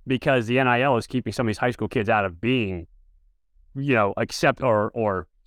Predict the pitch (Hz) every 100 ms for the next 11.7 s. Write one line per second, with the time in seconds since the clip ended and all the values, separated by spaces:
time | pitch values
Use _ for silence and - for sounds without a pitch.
0 | _ _ _ _ _ _ _ _ 127 139
1 | - 214 175 120 113 110 110 117 117 101
2 | - - 101 82 104 101 131 123 139 -
3 | 151 110 120 120 - _ _ - 117 -
4 | - 214 - 202 175 - 151 123 139 175
5 | 180 147 165 170 170 170 151 151 160 -
6 | 175 160 131 120 147 147 107 95 _ -
7 | 147 139 147 143 143 135 117 - _ _
8 | 131 202 170 185 156 120 147 139 123 104
9 | 123 147 147 147 127 156 160 127 120 117
10 | 123 123 117 120 131 135 156 110 123 165
11 | - 143 - 190 120 110 104